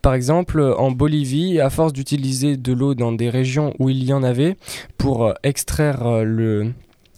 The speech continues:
lithium, eh bien, ils se sont retrouvés avec la plus grosse pénurie d'eau depuis vingt-cinq ans, en deux mille seize. Donc, les extractions de ces métaux utilisent aussi de nombreux acides, de nombreux acides. C'est une industrie sale que les pays développés se sont empressés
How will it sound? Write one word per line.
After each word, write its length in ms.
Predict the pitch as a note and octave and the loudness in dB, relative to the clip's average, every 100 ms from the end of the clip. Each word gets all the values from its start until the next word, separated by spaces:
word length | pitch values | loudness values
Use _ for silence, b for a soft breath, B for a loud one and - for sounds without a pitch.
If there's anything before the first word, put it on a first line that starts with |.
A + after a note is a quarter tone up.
| - - | -20 -4
lithium, 440 | D3 C#3 - E3 F3+ | -2 0 2 4 4
eh 80 | D3+ | 4
bien, 140 | C3+ | 2
ils 60 | C#3 | 0
se 100 | C#3+ | 0
sont 140 | C#3+ | 0
retrouvés 380 | C#3 C#3+ D#3 F3+ | 0 0 2 2
avec 280 | C#3+ C3 - | 2 0 -2
la 100 | B2 | -2
plus 140 | C#3 | 0
grosse 240 | C3+ F3 | 2 0
pénurie 400 | - E3 D#3 C#3 | 2 0 2 2
d'eau 120 | C#3 E3+ | 2 2
depuis 320 | D3 - B2+ | 0 -2 -2
vingt-cinq 540 | A#2+ D3+ E3+ - D3+ | 2 0 2 0 2
ans, 160 | C3 C3+ B - | 2 0 B -2
en 100 | C3+ | 0
deux 100 | B2+ | 2
mille 160 | C3 | 0
seize. 340 | - A#2 A2+ - B B B B B | 0 0 0 -4 B B B B B
Donc, 200 | D3 C#3+ - | 0 2 2
les 220 | D3 D3+ | 2 2
extractions 480 | F3 - E3 - F3+ | 0 0 0 2 4
de 80 | C#3+ | 4
ces 160 | - | 2
métaux 300 | C#3+ C3+ F3 | 2 2 2
utilisent 480 | D#3 - C#3+ D#3 C#3+ - | 2 0 0 2 0 0
aussi 460 | C3+ C#3 - F3 D#3+ | 0 0 0 -2 0
de 160 | B2+ | 2
nombreux 540 | B2+ C#3+ F#3+ E3 E3 C#3 | 2 4 2 2 2 2
acides, 500 | B2+ - D3+ E3+ E3+ B B | -2 0 0 0 -2 B B
de 180 | B2+ C#3 | 2 4
nombreux 360 | C#3 D#3 E3 | 4 4 4
acides. 360 | D3 - F#3 E3 | 2 2 0 0
C'est 220 | - C3 | -2 -2
une 100 | C3+ | -2
industrie 440 | C3+ C3 - - C3 | 0 -2 -4 -4 -2
sale 580 | - - C3+ D3 C3 | -2 2 2 2 0
que 140 | A#2 B2+ | -2 -2
les 100 | B2+ | 0
pays 240 | D3 D#3+ | 2 0
développés 500 | D3 D#3 C#3 - D3+ | 2 2 2 2 0
se 140 | D#3+ C3+ | 0 -2
sont 320 | C#3 B2+ E3 | -2 0 0
empressés 540 | D#3 C#3 - D3 D3+ | 2 0 0 0 0